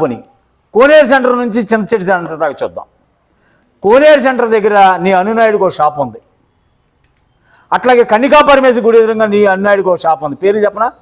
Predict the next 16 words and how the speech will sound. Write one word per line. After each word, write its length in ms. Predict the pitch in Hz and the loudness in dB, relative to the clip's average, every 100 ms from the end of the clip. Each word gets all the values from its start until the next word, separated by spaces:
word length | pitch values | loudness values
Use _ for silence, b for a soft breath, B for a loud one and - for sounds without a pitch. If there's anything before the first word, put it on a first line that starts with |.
| _ - | _ -10
తుమ్మలపల్లి 420 | 170 180 165 175 151 | -6 -4 -4 -4 -4
జగన్నాథం 400 | 156 170 165 160 | -2 -2 -2 -2
గారు, 120 | 165 165 | -4 -4
మా 60 | 147 - _ _ - | -8 -10 _ _ -12
ఎంజీటీ 360 | 147 160 135 135 | -6 -6 -4 -4
నారాయణ 260 | 127 120 110 | -4 -4 -4
గారికి. 200 | 92 90 b b b | -6 -10 b b b
వాళ్ళ 220 | 127 185 190 - | 0 2 0 0
షాపులు 380 | 170 269 320 240 | 2 2 0 0
పోతాయని 440 | 240 233 220 214 208 | 0 2 0 0 -2
నువ్వేం 240 | 190 202 226 | -2 0 0
చేసావో 260 | 208 196 180 | 0 0 0
తెలుసా? 280 | 170 170 214 240 - _ _ _ _ _ 185 | -2 -2 -2 -2 -8 _ _ _ _ _ -4
నువ్వు 120 | 190 | 2
చెబుతున్నావు 380 | 240 240 262 226 202 | 2 2 2 2 2
ఎప్పుడు 220 | 190 | 2